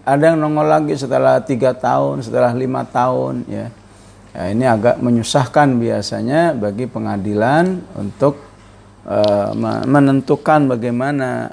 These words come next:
ya, se-, ininya, apa, solusinya, ya. Akhirnya oleh K U A dikiati dengan, apa namanya, sigot taklik, ya. Sigot taklik itu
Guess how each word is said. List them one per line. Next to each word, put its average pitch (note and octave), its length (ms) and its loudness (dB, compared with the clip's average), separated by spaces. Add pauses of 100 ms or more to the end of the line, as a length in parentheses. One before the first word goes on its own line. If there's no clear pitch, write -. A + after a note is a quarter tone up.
(140)
ya, G#2+ 320 -6
se-, G#2+ 320 -6 (160)
ininya, G#2 560 -8
apa, C#3+ 320 -6 (320)
solusinya, C3+ 960 2
ya. A2 240 -6 (400)
Akhirnya C3+ 560 2
oleh C3 160 2
K A2 240 2
U G2+ 160 -8
A D#3+ 400 4
dikiati B2+ 640 -2
dengan, D#3 320 0
apa D#3+ 240 0
namanya, D#3 480 2 (240)
sigot E3 640 2
taklik, - 720 -2 (160)
ya. F2+ 240 -12 (240)
Sigot F#2 480 -10
taklik - 560 2
itu D#3 480 -4